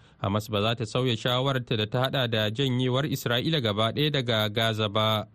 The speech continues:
da kuma musayar waɗanda aka yi garkuwa da su da ake rike da su a Gaza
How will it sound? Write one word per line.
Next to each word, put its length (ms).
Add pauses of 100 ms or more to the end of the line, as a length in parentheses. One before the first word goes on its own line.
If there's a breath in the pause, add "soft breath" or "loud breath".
(320 soft breath)
da 100
kuma 440
musayar 460
waɗanda 580
aka 180
yi 120
garkuwa 500
da 100
su 220
da 100
ake 260
rike 240
da 80
su 200
a 120
Gaza 580